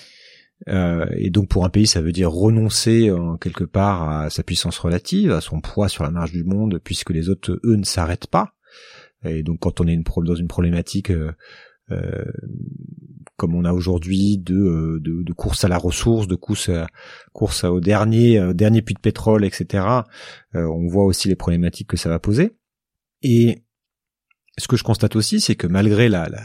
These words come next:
la menace climatique et malgré le puits de pétrole, et cetera, qui sont maintenant des sujets bien compris, dans les faits, rien ne change. On continue de ne pas remettre en question nos, nos équations économiques.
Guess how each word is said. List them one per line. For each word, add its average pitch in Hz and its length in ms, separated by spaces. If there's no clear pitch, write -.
la 92 120
menace 95 300
climatique 98 540
et 71 200
malgré 95 320
le 87 100
puits - 140
de - 60
pétrole, 92 280
et 85 60
cetera, 87 360
qui - 100
sont 95 220
maintenant 85 500
des 90 240
sujets 87 300
bien 82 140
compris, 90 420
dans 98 100
les 92 80
faits, 175 220
rien 123 180
ne 117 60
change. 110 320
On 85 120
continue 131 480
de 117 100
ne 92 120
pas 113 220
remettre 107 420
en 98 80
question 107 400
nos, 95 180
nos 90 140
équations 90 420
économiques. 110 800